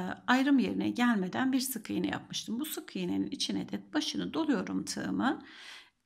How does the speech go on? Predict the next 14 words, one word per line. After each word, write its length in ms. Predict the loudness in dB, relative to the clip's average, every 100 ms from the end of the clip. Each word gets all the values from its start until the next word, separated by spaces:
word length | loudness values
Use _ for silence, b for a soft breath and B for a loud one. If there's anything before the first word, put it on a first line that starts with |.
| -6
İlmeğimi 440 | -2 0 2 0
uzatıyorum. 1080 | -2 -4 -4 -6 -4 -4 -4 -2 0 -2 -4 -18 _ b b b b _ _ 0
Bir 200 | 2 2
katını 380 | -4 -4 -2 -2
örüyorum. 460 | -4 -8 -14 -16 -6
Tekrar 440 | -2 -2 -2 -4 -2
aynı 240 | 0 0
yere 240 | -2 -4 -8
giriyorum. 800 | -8 -6 -6 -6 -4 -2 -4 -8
Şöyle 280 | -10 -10
uzatıyorum. 880 | -10 -8 -8 -6 -8 -6 -6 -8 -8 -8
Bir 180 | -8 -8
katını 340 | -8 -6 -4
örüyorum. 600 | -4 -6 -4 -4 -4